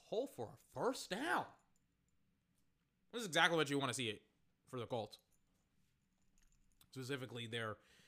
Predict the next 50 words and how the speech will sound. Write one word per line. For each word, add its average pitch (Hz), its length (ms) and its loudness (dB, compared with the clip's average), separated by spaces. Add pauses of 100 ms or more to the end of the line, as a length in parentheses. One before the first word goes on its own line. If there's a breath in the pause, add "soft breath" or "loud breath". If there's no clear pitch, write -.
(220 soft breath)
you - 60 -8
know, 127 140 -2 (120)
their 123 320 2 (200)
unreliance 135 960 4
on 127 220 0
Phillip 120 340 -2
Rivers 107 560 -4 (580 soft breath)
and 113 460 -2 (140)
their 135 260 2
over-reliance 131 880 4
on 117 140 -6
Jonathan 113 460 0
Taylor 110 340 -2
and 107 160 -8
the 110 100 -2
offensive 110 440 2
line, 113 420 2
who 113 300 -6 (540 soft breath)
with 107 380 -4
Quenton 135 380 -2
Nelson 135 420 4
and 113 140 -2
I 113 60 2
think 123 220 -2
Logan 123 460 0
Kelly, 131 340 0
I 123 40 0
think 131 160 -2
that's, 135 180 -4
or 113 320 -2
just - 200 -8
Kelly 123 240 -2
in 107 80 -4
general, 123 200 -4
I, 110 260 -2
I 113 60 -6
don't, 110 160 -4
I 117 40 -6
don't 104 120 -6
know 101 160 -8
the 92 80 -14
center's 101 300 -8
first 101 240 -12
name, 101 160 -12
but 98 80 -10
apparently 113 420 -6
he's 117 180 -8
a 101 60 -8
Pro 160 380 0
Bowler. 107 400 -10